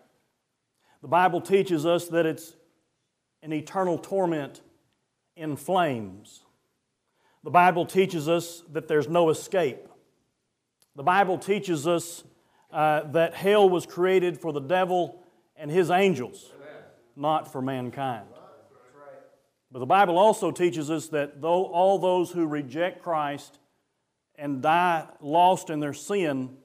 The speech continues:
will go there. I really wonder, do we really believe in hell like we say we do? If we did, I'm sure that we would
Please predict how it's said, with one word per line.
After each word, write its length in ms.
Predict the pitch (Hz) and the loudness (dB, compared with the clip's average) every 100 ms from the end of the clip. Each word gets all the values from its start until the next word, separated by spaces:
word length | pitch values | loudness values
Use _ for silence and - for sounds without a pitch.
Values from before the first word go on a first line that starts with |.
| _ _ _ _ 147 | _ _ _ _ _
will 140 | 139 | -14
go 240 | 127 156 | -6 -4
there. 280 | 123 95 - _ _ _ _ _ _ _ 175 135 127 123 _ _ _ _ _ _ _ _ _ | -6 -10 -18 _ _ _ _ _ _ _ -18 -18 -20 -20 _ _ _ _ _ _ _ _ _
I 120 | 156 | 0
really 260 | 175 226 208 | 4 6 6
wonder, 680 | 185 214 220 180 165 160 - _ _ _ _ _ _ _ _ _ | 8 6 6 4 2 -2 -12 _ _ _ _ _ _ _ _ _
do 140 | 165 | -2
we 140 | 180 170 | 0 0
really 360 | 165 208 208 | 4 4 4
believe 460 | 185 165 170 190 165 | 0 -2 -2 -2 -4
in 100 | 147 | -8
hell 520 | 143 180 151 127 120 - _ _ _ _ _ _ _ _ _ _ _ _ | -4 -2 -2 -4 -8 -20 _ _ _ _ _ _ _ _ _ _ _ _
like 240 | 147 143 147 | -6 -4 -4
we 100 | 131 | -4
say 220 | 165 147 | 0 0
we 160 | 127 | 0
do? 240 | 120 117 104 - _ _ _ _ 185 - _ _ _ _ _ _ _ | -4 -8 -10 -20 _ _ _ _ _ -20 _ _ _ _ _ _ _
If 200 | 202 156 | -2 2
we 140 | 190 | 0
did, 360 | 156 196 214 220 | 2 4 6 6
I'm 160 | 185 | 2
sure 380 | 165 - 202 220 | -2 2 6 6
that 160 | 196 175 | 4 0
we 160 | 185 | -2
would 260 | 175 170 139 | -2 -4 -8